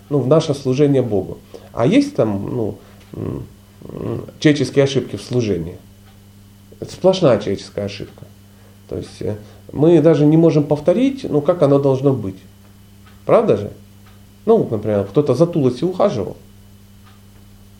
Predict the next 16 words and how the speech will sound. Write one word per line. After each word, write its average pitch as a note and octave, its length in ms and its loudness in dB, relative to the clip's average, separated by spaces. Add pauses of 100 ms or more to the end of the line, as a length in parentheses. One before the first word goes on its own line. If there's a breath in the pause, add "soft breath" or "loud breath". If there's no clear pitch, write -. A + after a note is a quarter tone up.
(520)
Очень - 240 -8
тяжело C#4+ 720 6 (140 loud breath)
с - 140 -20
точки F3 460 0
зрения E3+ 420 4
человека A#3+ 400 -2
за C#3+ 100 0
ней F#3+ 140 2
ухаживать. G#2+ 640 0 (580)
Очень E3+ 260 2
тяжело, F3 380 0
потому D3 420 -2
что, C#3+ 160 -10
ну, A3 140 0
масса A3 380 4
какой-то D3 480 -2